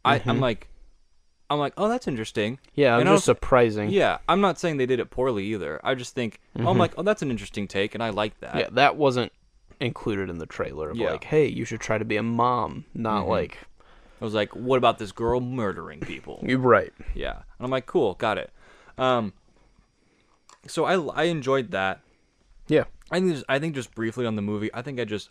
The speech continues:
Speaker 1: I thought it was good, fine. I thought it was good.
Speaker 2: Yeah.
Speaker 1: It was, it was fun enough, you know.
Speaker 2: Yeah.
Speaker 1: And I, and I saw it on streaming, so it, it, it didn't feel like I was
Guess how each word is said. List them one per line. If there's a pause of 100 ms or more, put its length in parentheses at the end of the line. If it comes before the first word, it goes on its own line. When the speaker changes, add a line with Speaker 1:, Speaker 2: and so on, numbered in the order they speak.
(100)
Speaker 1:
I
thought
it
was
good,
fine.
I
thought
it
was
good. (120)
Speaker 2:
Yeah. (200)
Speaker 1:
It
was,
it
was
fun
enough,
you
know.
Speaker 2:
Yeah. (240)
Speaker 1:
And
I,
and
I
saw
it
on
streaming,
so (580)
it, (280)
it, (220)
it
didn't
feel
like
I
was